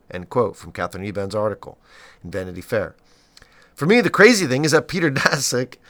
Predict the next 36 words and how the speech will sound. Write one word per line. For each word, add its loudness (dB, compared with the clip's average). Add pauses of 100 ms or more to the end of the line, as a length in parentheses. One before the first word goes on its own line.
(360)
was 6
the 2
guy 8
who 6
led 6 (280)
the 0
initial 4
group 4
a 2
year 4
later 6
to -6
go 6
into 2
China 2
and 2
assess 0
the -4
origin 0
of -4
the 2
outbreak. 2 (400)
Can -8
you 0
say 2
conflict -4
of -10
interest? -14 (440)
I -14
mean, -10
you -12
can't -8
make -8
this -10
stuff -12
up. -12